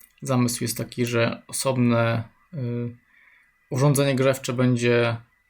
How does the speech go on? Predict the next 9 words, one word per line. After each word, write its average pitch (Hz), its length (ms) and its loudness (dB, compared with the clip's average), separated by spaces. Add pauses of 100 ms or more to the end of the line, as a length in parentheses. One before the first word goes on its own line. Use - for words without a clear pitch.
(1080)
przeznaczone 127 480 0
na 117 300 2 (340)
ogrzewanie 117 680 0 (1040)
parteru 123 600 0 (360)
i 135 100 -4
osobne 127 360 0
urządzenie 113 500 0
będzie 113 280 -2
na 110 300 -4